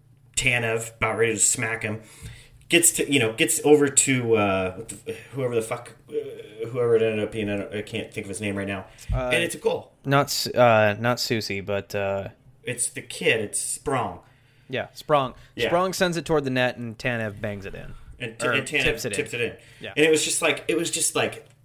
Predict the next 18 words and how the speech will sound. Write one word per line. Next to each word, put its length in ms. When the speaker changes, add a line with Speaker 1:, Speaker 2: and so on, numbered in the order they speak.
Speaker 1:
Tanev 460
is 480
the 140
Beniers 640
of 140
the 60
fourth 320
line. 240
Speaker 2:
Yep. 220
Speaker 1:
Right? 300
Tanev 420
does 340
still 280
have 260
a 60
fucking 240
scoring 340
touch. 380